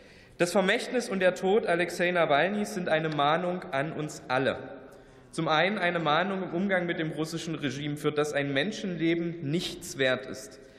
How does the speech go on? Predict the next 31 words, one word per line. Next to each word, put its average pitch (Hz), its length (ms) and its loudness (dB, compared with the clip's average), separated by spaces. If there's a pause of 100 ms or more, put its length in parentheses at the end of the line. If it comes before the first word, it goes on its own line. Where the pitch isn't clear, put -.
(220)
Dass 175 160 0
wir 196 120 2
nicht 185 160 -4
blauäugig 208 580 4
sein 190 400 2
dürfen, 214 420 2
wie 180 160 -4
wir 160 120 2
es 147 120 -4
vielleicht 147 380 0
in 156 100 -4
der 143 120 0
Vergangenheit 151 680 -2
das 147 120 -6
ein 131 200 0
oder 143 240 -2
andere 135 300 -4
Mal 131 260 0
gewesen 131 460 -4
sind, 170 320 -4 (320)
welche 170 300 2
Ziele 220 400 2
es 196 240 -2
verfolgt, 202 560 0
mit 151 120 -2
dem 147 140 -2
Zutrauen, 165 600 -2
das 156 280 0
tatsächlich 151 520 -4
auch - 160 -4
umzusetzen, 180 840 -6